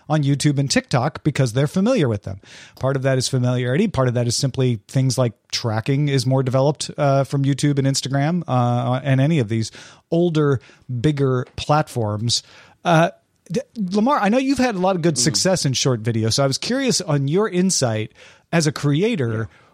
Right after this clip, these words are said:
Speaker 1: What kind of things could these smaller companies do to get you over there? Is it just paying, or is there more than that?
Speaker 2: Yeah, I had to, I had to think about this one for a while because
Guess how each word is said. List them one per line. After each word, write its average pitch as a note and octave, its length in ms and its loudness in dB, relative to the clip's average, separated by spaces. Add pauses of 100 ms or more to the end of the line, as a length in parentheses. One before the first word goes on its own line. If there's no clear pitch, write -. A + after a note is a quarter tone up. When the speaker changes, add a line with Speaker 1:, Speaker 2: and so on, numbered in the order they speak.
(180)
Speaker 1:
What D#3+ 440 -2
kind B3 240 2
of F#3+ 100 -2
things F#3+ 300 2
could F3 240 0
these D3+ 200 2
smaller F3 460 2
companies C#3+ 480 -2
do D3+ 320 0
to E3 260 -2
get D#3 380 -2
you E3+ 260 0
over E3 300 0
there? A2 160 -4
Is D#3+ 220 0
it G#3 280 -2
just D#3 320 -2
paying, A#3 360 0
or F#3+ 100 -2
is D3+ 120 -2
there D#3+ 100 0
more D#3 180 0
than G#2 80 -6
that? F#2+ 220 -14 (2000)
Speaker 2:
Yeah, F#3+ 200 4
I A3 60 4
had D#4 100 2
to, F3 100 0
I F#3+ 40 4
had B3+ 80 2
to A3+ 80 0
think G3 180 0
about C#3 200 2
this C3 160 -4
one A#2+ 100 0
for B2 160 0
a A2 40 2
while G#2+ 320 4
because A2 720 -2